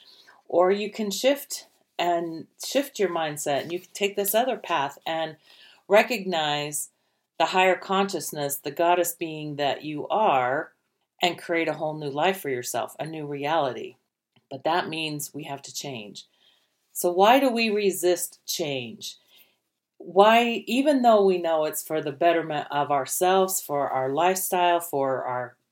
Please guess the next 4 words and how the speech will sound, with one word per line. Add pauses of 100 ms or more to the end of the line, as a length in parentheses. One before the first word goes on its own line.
(120)
communities,
for
our
humanity,